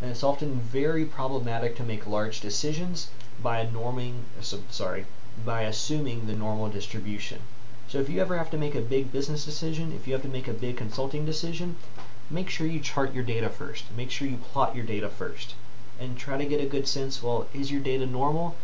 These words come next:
Does your data fit the normal distribution? Because if it doesn't,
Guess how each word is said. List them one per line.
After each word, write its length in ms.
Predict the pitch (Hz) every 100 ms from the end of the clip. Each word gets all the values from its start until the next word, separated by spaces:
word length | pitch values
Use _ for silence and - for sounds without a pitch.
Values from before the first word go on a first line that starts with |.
| -
Does 200 | 107 110
your 100 | 123
data 220 | 127 127
fit 220 | 120 131 127
the 60 |
normal 260 | 120 131 127
distribution? 720 | 127 - 113 127 151 180 185 - - - - - -
Because 320 | 123 127 120
if 80 | 113
it 180 | 98 -
doesn't, 400 | 110 160 226